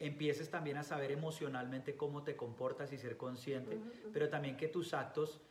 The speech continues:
Speaker 1: digamos, que sean cada vez como, como muy conscientes y como muy amorosos, casi que muy espirituales, ¿no? O sea,
Speaker 2: Sí, sí, sí, yo te
Speaker 1: eh,
Speaker 2: entiendo.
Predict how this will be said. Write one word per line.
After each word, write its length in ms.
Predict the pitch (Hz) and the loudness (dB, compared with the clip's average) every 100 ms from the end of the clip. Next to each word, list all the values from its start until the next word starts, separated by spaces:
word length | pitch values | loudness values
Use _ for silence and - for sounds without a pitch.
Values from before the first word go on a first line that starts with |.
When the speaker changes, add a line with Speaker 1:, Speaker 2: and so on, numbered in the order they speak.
| - - | -14 -4
Speaker 1:
digamos, 340 | 147 135 135 | 0 0 -2
que 180 | - 160 | -2 -2
sean 440 | 156 135 123 139 - | 0 0 0 -4 -4
cada 220 | 147 147 | -2 2
vez 200 | 151 151 | 0 0
como, 340 | 165 156 143 - - | -2 -2 -4 -8 -6
como 240 | 143 131 | -4 -2
muy 160 | 123 127 | -2 -2
conscientes 640 | 139 156 151 185 170 180 190 | 2 2 2 2 2 0 -4
y 40 | |
como 160 | 165 139 | -4 -4
muy 220 | 131 123 | -2 0
amorosos, 580 | 139 151 143 214 - - | 0 4 6 6 6 0
casi 260 | 143 135 165 | 0 -2 -2
que 500 | 190 180 - - - | 0 0 -2 -10 -8
muy 180 | 143 147 | 2 6
espirituales, 720 | 156 - 113 - 180 240 147 | 6 6 2 4 6 6 6
¿no? 140 | 120 202 | 0 -2
O 20 | |
sea, 240 | 156 131 214 | 0 0 0
Speaker 2:
Sí, 140 | - 214 | -4 -12
sí, 0 | |
sí, 200 | - 196 | -8 -6
yo 60 | 185 | -4
te 100 | - | 0
Speaker 1:
eh, 140 | 147 147 | 4 4
Speaker 2:
entiendo. 240 | 180 | 4